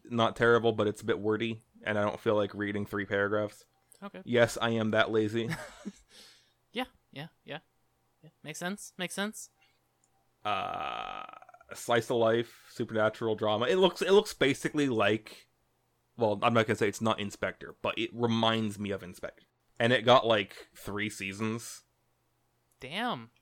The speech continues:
Speaker 1: Yeah, yeah, it has thirty-nine episodes on Crunchyroll, so, and then the first season's thirteen episodes, it has a second season, that season has a, ha-, has a sequel listed, so it would appear that there are,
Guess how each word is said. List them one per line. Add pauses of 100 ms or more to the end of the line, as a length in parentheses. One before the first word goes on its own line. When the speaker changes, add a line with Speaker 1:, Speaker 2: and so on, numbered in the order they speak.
(1200)
Speaker 1:
Yeah,
yeah,
it
has
thirty-nine
episodes
on
Crunchyroll,
so, (200)
and
then (180)
the
first
season's
thirteen
episodes,
it
has
a
second
season,
that
season
has
a, (720)
ha-,
has
a
sequel
listed,
so (400)
it
would
appear
that
there
are,